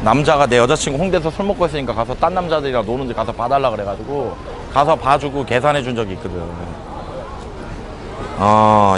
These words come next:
야, 신기하네. 무슨 가로수길은 만남의 광장도 아니고 진짜 오면은 만나고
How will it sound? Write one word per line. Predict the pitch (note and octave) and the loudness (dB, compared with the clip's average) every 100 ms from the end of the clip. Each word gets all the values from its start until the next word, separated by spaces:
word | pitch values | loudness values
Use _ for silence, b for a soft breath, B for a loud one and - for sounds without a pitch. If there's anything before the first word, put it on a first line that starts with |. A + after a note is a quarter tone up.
| F#2+ | 4
야, | G2 - G#2 G#2 G2 | 2 2 0 -4 -6
신기하네. | - G#3 F#3 F#3+ F3+ E3+ | -8 -6 0 2 2 0
무슨 | D3 C#3 C#3 | -4 -8 -4
가로수길은 | C#3 E3+ - E3 D3 | -2 -2 -4 -4 0
만남의 | B2+ D#3 E3+ D#3+ | 0 0 -2 0
광장도 | D#3+ D#3 D#3 D3 | -2 -2 -2 -2
아니고 | D3 C#3+ | -2 -6
진짜 | - - | -10 -8
오면은 | B2 B2+ E3+ D#3+ | -6 -4 -4 -2
만나고 | D#3 D3+ C#3 C3+ C3 | -4 -2 -4 -4 -6